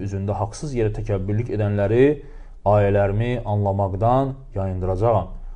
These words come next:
Onlar nə möcüzə görsələr, ona inanmazlar." Başqa bir ayətdə isə Allah Taala buyurur ki, "Şübhəsiz ki, özlərinə bir dəlil gəlmədən Allahın ayələri barəsində mübahisə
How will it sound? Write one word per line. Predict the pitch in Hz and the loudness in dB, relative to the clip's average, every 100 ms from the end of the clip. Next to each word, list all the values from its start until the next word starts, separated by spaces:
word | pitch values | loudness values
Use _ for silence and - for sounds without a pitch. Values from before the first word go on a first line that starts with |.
| - | -8
Onlar | 92 95 98 104 104 | -6 -4 0 0 2
nə | 107 107 | 2 4
möcüzə | 101 95 92 113 120 | 2 0 0 0 2
görsələr, | 117 110 110 113 113 110 - | -2 0 0 2 2 -2 -8
ona | 98 98 107 | -6 -4 -4
inanmazlar." | 98 90 87 92 90 65 - - - - - - - - - - - - 113 | -4 -4 -4 -4 -6 -10 -12 -20 -20 -14 -10 -10 -12 -14 -16 -18 -16 -2 -2
Başqa | 107 185 | 4 4
bir | 180 | 8
ayətdə | 131 113 107 | 8 6 4
isə | 110 - | 0 2
Allah | 104 98 | 2 2
Taala | 95 95 104 | 2 4 4
buyurur | 98 98 123 123 | 2 0 0 2
ki, | 139 131 135 | 6 6 6
"Şübhəsiz | - - - 101 120 - | 0 -8 -8 -6 -8 -4
ki, | 117 | -2
özlərinə | 110 104 107 104 123 123 127 | 0 0 2 2 2 0 0
bir | 131 120 | 0 2
dəlil | 117 135 113 | 2 0 2
gəlmədən | 151 165 143 117 95 - - - - - - - | 4 4 4 2 0 -4 -14 -18 -16 -16 -12 2
Allahın | 110 113 113 135 | 4 6 4 2
ayələri | 95 113 107 107 110 123 | 4 6 6 6 4 6
barəsində | 107 104 - 104 107 | 6 4 0 -2 2
mübahisə | 107 104 98 - | 4 4 2 0